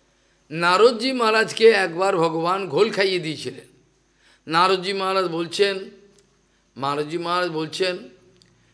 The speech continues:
"আহ, মা-, তোমার মায়া কেমন, একটু দেখতে চাই কেমন।" "ও, ওসব দেখে তোমার কি হবে? না, একটু মায়া দেখাও, আমি, তোমার মায়া কেমন?" তো হঠাৎ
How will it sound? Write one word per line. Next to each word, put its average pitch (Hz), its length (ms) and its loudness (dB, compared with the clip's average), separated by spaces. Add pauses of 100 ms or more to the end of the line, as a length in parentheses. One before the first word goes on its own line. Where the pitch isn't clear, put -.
(100)
"আহ, 151 420 -4
মা-, 147 340 -10
তোমার 190 280 -6
মায়া 151 360 -4
কেমন, 175 400 -6
একটু 175 260 -6
দেখতে 147 380 -6
চাই 165 300 -6
কেমন।" 147 340 -12 (260)
"ও, 240 80 -6
ওসব 202 400 -2
দেখে 190 220 -2
তোমার 175 240 -6
কি 180 220 -10
হবে? 156 260 -4 (340)
না, 330 60 -20
একটু - 260 -12
মায়া 165 360 -8
দেখাও, 160 380 -4
আমি, 180 180 -8 (300)
তোমার 143 180 -8
মায়া 143 340 -8
কেমন?" 151 420 -10 (1040)
তো - 80 -8
হঠাৎ 202 500 2